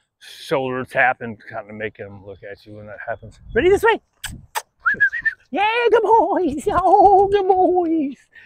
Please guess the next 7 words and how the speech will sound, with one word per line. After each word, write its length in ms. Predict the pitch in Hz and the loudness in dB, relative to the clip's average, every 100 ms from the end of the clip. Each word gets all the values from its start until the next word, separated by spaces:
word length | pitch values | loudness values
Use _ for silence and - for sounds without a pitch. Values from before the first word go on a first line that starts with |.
| - - | -18 -14
Come 120 | 403 | -10
on, 160 | 415 370 | -6 -4
buddies. 380 | 359 370 330 - _ _ _ | -2 -2 -2 -8 _ _ _
Yeah. 580 | 147 165 156 139 127 120 - - | -8 -6 -4 -4 -6 -8 -10 -2
Oh, 320 | 254 214 - 196 | 6 6 8 6
<laughs> 20 | |
yeah. 880 | 170 - 160 151 160 147 151 117 | 4 0 0 0 0 2 0 -2